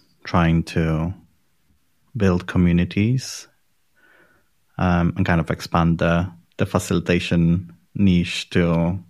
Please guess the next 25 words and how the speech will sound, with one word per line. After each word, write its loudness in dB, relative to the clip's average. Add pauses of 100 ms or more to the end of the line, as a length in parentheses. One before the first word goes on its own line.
(560)
go 2
a 4
little 2
bit -2
broader, 0
but 0 (1040)
still 2
use 4
the 0 (800)
facilitation 0
skill 0 (380)
that 0
I, 0
I 0
have 2
from, -2
from -2
working -4
at -6
A -4
J -6
and -2
Smart, -6 (960)
uh, 0 (140)
to, 0